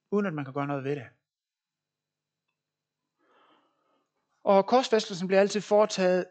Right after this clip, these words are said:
ud til en befærdet vej, et befærdet område, hvor flest muligt kunne komme forbi og se, ydmygelsen. Og så kunne den korsfæstede hænge der, skrige, ralle, græde, stinkende og afklædt og totalt hjælpeløs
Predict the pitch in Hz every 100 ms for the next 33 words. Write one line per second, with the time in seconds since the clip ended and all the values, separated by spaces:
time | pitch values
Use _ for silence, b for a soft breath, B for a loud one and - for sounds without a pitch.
0 | - 214 214 175 151 127 135 - 196 190
1 | 160 147 156 175 170 143 185 190 - -
2 | 180 180 143 151 156 127 _ _ _ -
3 | 123 208 190 - 160 175 156 - 139 131
4 | 135 127 185 185 123 190 175 - _ _
5 | - 170 160 123 202 - _ _ _ _
6 | _ _ _ _ _ _ _ _ _ _
7 | _ - 240 214 202 190 220 214 - 185
8 | - 151 147 202 220 185 165 107 85 -
9 | _ _ _ _ _ _ _ _ _ _
10 | - - 208 247 254 269 240 190 _ _
11 | _ 160 190 240 247 202 - _ _ _
12 | _ - 214 226 247 233 165 - _ _
13 | _ _ _ _ _ - - - 254 277
14 | 262 170 131 - 208 240 254 180 165 156
15 | 170 - - 254 190 165 190 208 185 156
16 | 147 123 - -